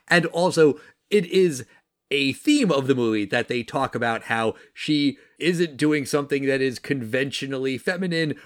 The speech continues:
but that's okay because that's what she wants to do, and maybe she goes away from it and then she comes back to it.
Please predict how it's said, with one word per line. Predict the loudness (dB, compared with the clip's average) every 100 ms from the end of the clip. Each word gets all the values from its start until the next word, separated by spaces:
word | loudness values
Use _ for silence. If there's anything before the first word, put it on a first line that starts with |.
| -6
but | -2 -2 -2
that's | -6 -4
okay | -2 -4 -4 -4 -2 -2
because | -2 -4 -4 -4
that's | -4 -6
what | -6 -6
she | -8
wants | -6 -4 -4
to | -6
do, | -6 -2 0
and | 0 0
maybe | -2 -2
she | -6 -6
goes | -4 -2 -2
away | -2 0
from | 0 -2
it |
and | -4
then | -6 -6
she | -6
comes | -6 -6 -6
back | -4 -2
to | 2
it. | 2